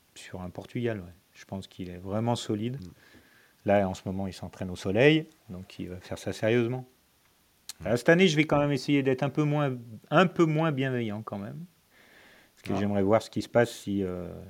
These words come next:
Speaker 1: notamment au Portugal. Ouais. Et j'ai, je vais quand même essayer de me mettre, euh, pas dans le rouge, mais au moins dans la difficulté, voir ce qui se passe. Et puis après, on fera au,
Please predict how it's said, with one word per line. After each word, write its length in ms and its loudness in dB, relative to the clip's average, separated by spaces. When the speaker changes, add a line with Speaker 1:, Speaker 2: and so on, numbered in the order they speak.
Speaker 1:
notamment 360 2
au 40 4
Portugal. 500 2
Ouais. 120 -10
Et 140 -14
j'ai, 360 -14
je 260 -20
vais 60 -14
quand 160 -10
même 160 -4
essayer 320 -6
de 60 -6
me 100 -4
mettre, 360 -6
euh, 280 -8
pas 200 -8
dans 100 -2
le 80 2
rouge, 240 0
mais 100 -6
au 80 -6
moins 180 -2
dans 120 -2
la 100 -2
difficulté, 600 -6
voir 160 -4
ce 80 -16
qui 100 -16
se 80 -20
passe. 280 -8
Et 60 -14
puis 140 -6
après, 280 0
on 240 -6
fera 280 -8
au, 360 -14